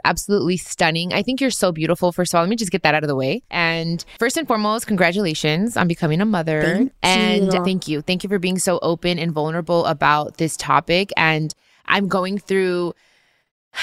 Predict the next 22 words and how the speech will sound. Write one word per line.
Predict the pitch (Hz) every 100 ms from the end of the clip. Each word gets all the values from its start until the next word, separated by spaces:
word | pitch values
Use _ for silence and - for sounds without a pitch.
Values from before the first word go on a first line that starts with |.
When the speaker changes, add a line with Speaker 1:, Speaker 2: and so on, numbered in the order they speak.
| - -
Speaker 1:
a | -
situation | 226 254 247 214 240
where | 208
I'm | 190
like, | 175 156
"Should | - - 190
I | 175 170
do | 156 175
I | 160 151
V | 151 151
F? | 104 -
Should | - 175
I | 165 160
not? | 151 127
Do | 185 208
I | 220
want | 190 214 208
kids?" | - 156 135 -
So | 185
I |
was | 175
like, | 185